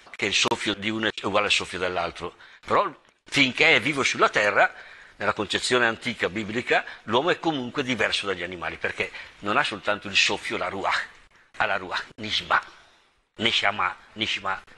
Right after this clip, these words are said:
la consapevolezza, lui sa di esserci. È per questo che si annoia, è per questo che cade in ansia, è per questo che va in depressione, è per questo che si esalta, eccetera, eccetera,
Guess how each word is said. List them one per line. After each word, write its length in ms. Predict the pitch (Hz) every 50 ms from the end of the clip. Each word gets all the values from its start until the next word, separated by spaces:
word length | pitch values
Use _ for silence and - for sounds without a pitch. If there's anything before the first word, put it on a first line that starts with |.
| - - - - - - - - - - _ _ _ _ _ _ _ _ _ _ _ _ _ _ _ _ _ _
la 140 | - 101
consapevolezza, 920 | - - 135 139 131 - - - - 139 120 113 110 95 85 - - - 110
lui 160 | 110 131 160
sa 300 | - - - - - -
di 180 | 151 139 127 131
esserci. 580 | 156 - - - - - - - - - - - _ _ _ _ _ _ _ _ _ _ _ _ _ _ _ _ _ _ _ _ _ _ _ _ _ _ _ _ _ _ _ _
È 120 | - - 110
per 160 | - 104 95
questo 240 | - 131 160 - 170
che 100 | - 123
si 160 | - - 113
annoia, 500 | 95 98 98 95 104 120 143 165 170 170 - - - - - -
è 100 | - 101
per 140 | - 101
questo 240 | - 113 - - 110
che 140 | - - 101
cade 220 | - - 98 98
in 140 | 98 95 87
ansia, 500 | 90 101 107 98 - - - - - - - - - _ _ - - - - - -
è 80 | - 113
per 140 | - 107 -
questo 220 | - 110 - -
che 80 | 104 92
va 80 | 92
in 80 | 98 92
depressione, 840 | 82 87 - - - - - - - 98 95 87 92 92 98 117 120 - - - _ _ - - -
è 80 | - -
per 140 | - 110 -
questo 220 | - 107 - -
che 100 | 90 101
si 140 | 92 95 98
esalta, 460 | 90 85 90 90 92 90 85 - 113
eccetera, 420 | 107 - - - - - 95 -
eccetera, 500 | 87 80 - - - - - - - -